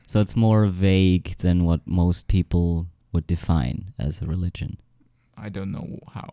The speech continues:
Speaker 2: most people define religion.
Speaker 1: I mean, they would probably say, yeah, Christianity, Islam, et cetera, those are religions and everything else is something else.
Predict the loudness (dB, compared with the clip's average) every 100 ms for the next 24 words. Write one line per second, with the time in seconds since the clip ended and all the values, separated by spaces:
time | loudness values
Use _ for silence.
0 | -16 -14 -14 -14 -16 -16 -16 -14 -16 -14
1 | -14 -14 -18 -20 -20 -6 2 4 6 4
2 | 2 2 2 2 2 2 2 2 4 4
3 | 4 2 0 _ -20 -10 -2 -2 -2 0
4 | 2 2 2 2 2 2 2 -2 -2 0
5 | 2 2 2 0 -4 -6 -2 0 2 2
6 | 0 0 0 2 2 2 0 0 -2 -2
7 | -2 -2 -4 -6 -6 -6 -6 -6 -4 -6
8 | -4 -6 -8 -12 -10 -10 -8 -8 -10 -14
9 | -20